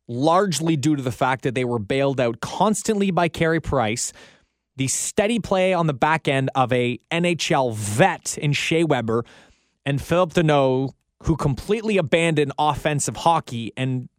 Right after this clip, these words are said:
fully focused on shutting other teams' top players down so that your younger players could thrive. If all three of those players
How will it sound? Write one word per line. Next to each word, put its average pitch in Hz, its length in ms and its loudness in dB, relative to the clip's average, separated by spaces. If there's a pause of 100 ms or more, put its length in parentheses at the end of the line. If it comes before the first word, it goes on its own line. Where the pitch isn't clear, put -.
(140)
fully 208 420 -2
focused 160 540 0
on 131 120 0
shutting 143 480 -2
other 151 220 2
teams' 139 400 -4
top - 300 -4
players 127 320 -4
down 160 320 -2
so - 100 -6
that 123 160 -4
your 143 400 0
younger 127 340 0
players 107 380 -2
could - 180 -6
thrive. 85 540 -4 (1000)
If 175 220 -4 (260)
all 254 360 6
three 269 420 0
of 214 140 2
those 214 240 2
players - 560 -4